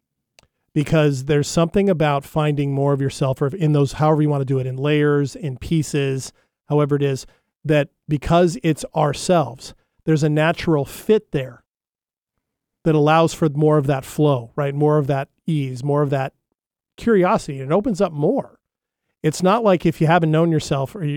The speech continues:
you, you, you haven't gotten back to yourself for twenty-five years, that it's gonna take you twenty-five years to do it. It's an ongoing process, but you're gonna,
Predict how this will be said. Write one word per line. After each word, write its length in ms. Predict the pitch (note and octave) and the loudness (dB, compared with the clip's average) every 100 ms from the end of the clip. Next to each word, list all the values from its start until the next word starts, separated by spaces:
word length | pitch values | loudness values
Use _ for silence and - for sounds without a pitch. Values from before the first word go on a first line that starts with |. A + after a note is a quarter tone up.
| G#3 | -2
you, 440 | D3+ F#3 D3 C#3 _ | -2 -2 -4 -6 _
you, 140 | E3 D#3 _ - | -14 -14 _ -4
you 100 | D3 | -2
haven't 180 | D3 C#3+ | 0 0
gotten 200 | D#3 C#3+ | -2 0
back 180 | D3+ - | -2 -2
to 60 | |
yourself 280 | D3 - C#3+ | -4 -2 -4
for 80 | D3+ | -4
twenty-five 480 | - D#3 C#3+ C#3 C#3+ | -2 -2 -2 -2 0
years, 260 | D#3+ D3 | 0 0
that 60 | C#3 | -4
it's 80 | - | -8
gonna 160 | D3+ C#3 | -8 -4
take 280 | D#3 D3+ | -2 -2
you 60 | D3 | -6
twenty-five 500 | - D3 C3+ C#3 C3 | -6 -6 -2 -4 -2
years 180 | C3+ C3 | -4 -6
to 100 | C3+ | -4
do 180 | C3 B3 | -2 0
it. 240 | F#3+ - _ _ _ _ _ _ _ _ _ - | -2 -10 _ _ _ _ _ _ _ _ _ -6
It's 160 | E3 F#3 | -2 2
an 80 | |
ongoing 400 | F3+ G#3 G3 D#3 | 2 2 2 0
process, 480 | C3 F3+ A3+ - C#3 | 0 0 0 0 -6
but 160 | D3+ - | -4 -4
you're 80 | D3 | -2
gonna, 300 | E3+ D3 | 0 -2